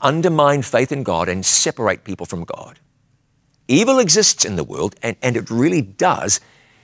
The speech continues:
because the architect of evil is determined to do lasting damage to this world and to the people in it.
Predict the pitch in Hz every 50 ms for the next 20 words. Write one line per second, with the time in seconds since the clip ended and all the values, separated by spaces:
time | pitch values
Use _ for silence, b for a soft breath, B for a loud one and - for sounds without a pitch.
0 | b b - 143 - 160 147 110 156 - - - 143 160 208 262 - 240 202 -
1 | - - 87 - - 87 - - 87 73 69 - 104 113 117 - - 131 - -
2 | - - 175 190 196 208 214 208 - - - - 123 143 139 131 127 131 127 135
3 | 147 156 - - 160 160 139 143 123 117 113 120 - - - 127 104 131 - -
4 | - 170 101 76 95 117 - - - 120 127 143 - - 180 - - 113 - 113
5 | - - 165 170 - -